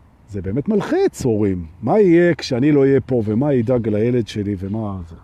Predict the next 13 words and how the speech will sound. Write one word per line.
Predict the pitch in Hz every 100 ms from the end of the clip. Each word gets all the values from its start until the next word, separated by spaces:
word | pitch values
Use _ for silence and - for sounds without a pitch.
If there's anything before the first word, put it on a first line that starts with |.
| -
טוב, | - 226 - - - - _ _ - - _ - _ - -
אז | 90 110
אני | 135
עונה | 135 135 151 - - _ _ _ _ - - - - _ -
תשובה | - - 90 95 110 202 208 _ - - -
לעניין | 107 90 92 92
הזה, | 92 160 226 - - - - _
וזה | 101 101
עונה | 131 160 208
גם | 180 175
לאלה | 175 185 180 170 175 170
עם | 131 127
הילדים, | 127 123 117 113 185 180